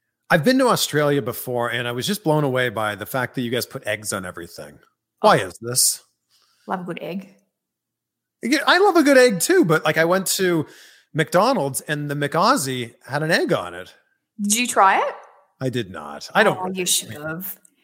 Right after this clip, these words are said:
Speaker 2: Yeah,
Speaker 1: Okay,
Speaker 2: that's,
Speaker 1: next
Speaker 2: that's
Speaker 1: time I'm
Speaker 2: very
Speaker 1: there,
Speaker 2: Aussie.
Speaker 1: I'll have it and I'll send you a photo.
Speaker 2: Please. That would be amazing. Maybe you can come over and, and I'll do a, create you a egg burger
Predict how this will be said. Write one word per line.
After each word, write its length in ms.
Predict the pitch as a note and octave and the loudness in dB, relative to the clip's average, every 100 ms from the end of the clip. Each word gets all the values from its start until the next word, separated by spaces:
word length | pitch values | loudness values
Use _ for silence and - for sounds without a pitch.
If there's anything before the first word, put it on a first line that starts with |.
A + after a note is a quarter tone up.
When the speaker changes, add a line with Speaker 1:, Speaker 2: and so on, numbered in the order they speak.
| - | 4
Speaker 2:
Yeah, 180 | G3+ G3+ | 8 8
Speaker 1:
Okay, 80 | G3 | 6
Speaker 2:
that's, 160 | A3 A3 | 0 2
Speaker 1:
next 160 | G3 - | 0 0
Speaker 2:
that's 120 | A3+ | -2
Speaker 1:
time 160 | A3 G#3+ | 0 2
I'm 60 | |
Speaker 2:
very 100 | F3 | 2
Speaker 1:
there, 100 | C3 A#2+ G3+ G#3+ | 0 2 2 0
Speaker 2:
Aussie. 220 | E3+ F#3 | -2 -4
Speaker 1:
I'll 80 | - B2+ | -2 -2
have 100 | A#2 A#2 | -2 -6
it 120 | A#2 _ - | -12 _ -6
and 100 | A#2 | -2
I'll 40 | |
send 260 | - C3+ B2 | 0 0 0
you 80 | B2 | -4
a 40 | |
photo. 460 | - G2 E2+ D#2 D2+ _ - | -4 -6 -6 -10 -12 _ -4
Speaker 2:
Please. 500 | - D#3 C#3+ - - | 2 2 2 -6 -2
That 120 | - - | 2 4
would 100 | F3+ | 2
be 80 | |
amazing. 600 | D#3+ D3+ D3+ - G3 F#3+ - _ _ | 0 -2 -6 -6 -6 -8 -14 _ _
Maybe 200 | - A#3 | 0 4
you 240 | C4 G#3+ G3 | 4 2 2
can 160 | G3+ | 2
come 200 | G#3 A#3+ G3+ | 4 6 6
over 320 | G#3 E3+ E3 | 4 2 2
and, 240 | E3+ F#3+ - | 2 0 0
and 240 | - E3+ D#3+ | -2 2 4
I'll 180 | D#3+ G3+ | 4 2
do 240 | G#3 F#3 | 2 4
a, 160 | E3+ D#3+ - - - | 4 2 -4 -18 -6
create 380 | A3+ G#3+ G3+ | 0 2 2
you 160 | G3+ F#3 | 0 0
a 280 | E3+ E3 D#3 - | 2 0 -2 0
egg 320 | F#3+ F#3+ F#3 | 0 0 2
burger 420 | F3+ E3+ E3+ D3 | 4 4 4 4